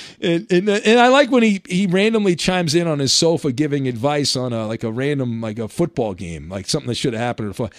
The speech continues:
I get a kick out of that stuff. It's amusing. And, uh, he doesn't tweet all that much. I have noticed that he'll take a few days off now and again before he comes back. And I have heard he's very active at blocking people.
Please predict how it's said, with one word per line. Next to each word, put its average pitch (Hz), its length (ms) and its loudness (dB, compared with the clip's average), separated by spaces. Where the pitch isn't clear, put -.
I 262 100 2
get 269 140 2
a - 20 0
kick - 260 0
out 101 100 -4
of 78 80 -14
that - 100 -20
stuff. - 160 -20
It's - 160 -4
amusing. 294 360 -2
And, 101 200 -8
uh, 107 60 -6
he 170 160 0
doesn't 453 380 -2
tweet 285 320 2
all 226 240 2
that 190 200 2
much. 233 260 2
I 196 100 4
have 233 140 2
noticed 220 440 2
that 139 140 0
he'll 190 140 0
take 208 280 0
a 151 40 -6
few 196 180 -2
days 160 260 2
off 160 260 0
now 123 200 -2
and 104 80 -4
again 95 260 -6
before 104 300 -6
he 101 80 -4
comes 98 260 -12
back. 104 300 -8
And 285 240 0
I 220 140 2
have 214 240 4
heard 202 240 0
he's 139 120 -2
very 160 240 0
active 147 300 -2
at 107 100 -12
blocking 131 440 -6
people. - 320 -14